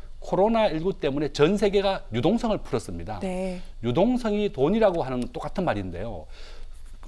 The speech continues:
Speaker 1: 자영업 하시는 분들, 어려운 사람들이 워낙 많기 때문에 국가가 돈을 풀었기 때문에 돈의 힘으로 올라가는 겁니다. 그다음에 세 번째는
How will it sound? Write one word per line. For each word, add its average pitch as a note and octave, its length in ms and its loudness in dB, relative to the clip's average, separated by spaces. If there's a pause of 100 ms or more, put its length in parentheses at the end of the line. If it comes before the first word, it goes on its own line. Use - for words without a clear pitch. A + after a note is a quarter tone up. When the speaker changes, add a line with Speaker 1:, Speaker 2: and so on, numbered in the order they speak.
(360)
Speaker 1:
자영업 F#3 360 8
하시는 D#3+ 240 2
분들, D3+ 200 4
어려운 G#3 260 6
사람들이 D3 380 2
워낙 F3+ 200 4
많기 B2+ 220 -2
때문에 A#2+ 280 -2
국가가 G3+ 440 -2 (240)
돈을 G#3+ 320 6
풀었기 G3+ 280 2
때문에 D#3+ 440 -2 (140)
돈의 A3 300 6
힘으로 F#3+ 220 4
올라가는 A2+ 360 2
겁니다. E2+ 500 -6 (460)
그다음에 D#3 280 2
세 G3 220 0
번째는 F#3+ 480 0